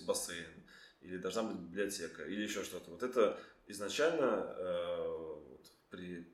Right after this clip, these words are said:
планировании определялось все государством и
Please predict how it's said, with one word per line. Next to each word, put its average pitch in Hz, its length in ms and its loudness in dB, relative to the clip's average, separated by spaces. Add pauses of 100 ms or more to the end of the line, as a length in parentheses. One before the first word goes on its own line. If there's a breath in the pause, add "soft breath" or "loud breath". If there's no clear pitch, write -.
(120)
планировании 113 580 4
определялось 95 600 4
все 98 200 -6
государством 107 840 8 (220 loud breath)
и - 360 -4